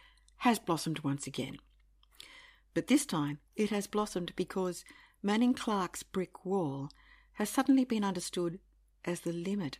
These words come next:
of our existence. Not a brick wall on which was painted the mere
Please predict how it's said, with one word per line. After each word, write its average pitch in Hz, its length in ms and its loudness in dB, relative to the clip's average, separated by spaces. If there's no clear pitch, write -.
of 156 140 -4
our 147 180 -4
existence. - 840 -8
Not 254 220 6
a 269 40 6
brick 196 300 -2
wall 170 300 -2
on 170 200 -2
which - 260 -4
was 165 160 -4
painted 143 500 -2
the 156 80 0
mere 151 420 -2